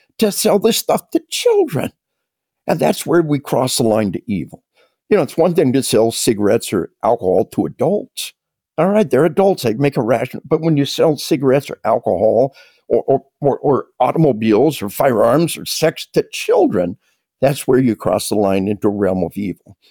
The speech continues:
And this whole industry is evil. And, and, and they don't care that they're, they're, they're, they're marketing to children. Uh, they, they, they say, "Oh, yeah, we have a rating system." Well, I, I talked about the ratings in many lies for the price of one. But, uh,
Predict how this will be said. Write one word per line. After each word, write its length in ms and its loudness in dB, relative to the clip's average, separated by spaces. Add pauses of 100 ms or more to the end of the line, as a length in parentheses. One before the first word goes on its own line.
(560)
And 160 2
this 140 0
whole 240 0
industry 720 0 (560)
is 220 2
evil. 500 -2
And, 220 2
and, 240 2
and 180 4
they 80 4
don't 240 2
care 300 2
that 160 -4
they're, 240 2 (100)
they're, 160 2
they're, 300 0 (100)
they're 80 0
marketing 460 -4
to 100 -6
children. 600 -8 (560)
Uh, 80 0
they, 420 -2
they, 200 2
they 200 0
say, 140 0
"Oh, 180 4
yeah, 120 2
we 180 2
have 100 2
a 60 -2
rating 380 0
system." 420 -6
Well, 160 2
I, 140 -2
I 20 2
talked 260 -2
about 160 0
the 80 2
ratings 480 0
in 360 -8
many 260 2
lies 320 0
for 120 -6
the 100 -4
price 340 0
of 100 -4
one. 360 0 (600)
But, 300 -2
uh, 240 2